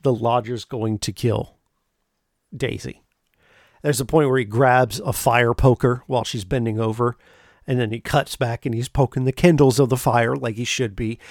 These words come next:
Just several things like that. They really want you to buy in. And again, this is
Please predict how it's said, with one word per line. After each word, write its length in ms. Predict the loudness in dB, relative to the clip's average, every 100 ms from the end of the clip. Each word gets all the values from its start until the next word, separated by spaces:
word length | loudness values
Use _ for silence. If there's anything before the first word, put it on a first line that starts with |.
| -20 -4
Just 340 | -2 -2 -4
several 420 | 2 4 6 4
things 360 | 2 2 2 0
like 320 | -2 -4 -4
that. 180 | -14 -14 _ _ _ _ -6
They 160 | 0 2
really 480 | 4 8 10 12
want 520 | 8 6 4 4 0 -4
you 80 |
to 100 | -2
buy 340 | 0 4 6 6
in. 140 | 2
And 120 | 0
again, 240 | 0 2 2
this 140 | 2
is 140 | -2